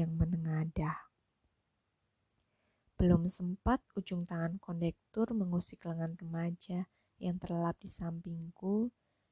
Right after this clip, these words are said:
dengan sigap ku cari koin lima ratus rupiah yang ku ingat masih ada di salah satu kantong celana. Lalu ku ambil dan langsung ketepukan cepat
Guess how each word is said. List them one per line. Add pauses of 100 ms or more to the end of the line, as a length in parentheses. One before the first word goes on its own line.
(280)
dengan
sigap
ku
cari
koin
lima
ratus
rupiah (560)
yang
ku
ingat (120)
masih
ada
di
salah
satu
kantong
celana. (840)
Lalu
ku
ambil (480)
dan
langsung
ketepukan
cepat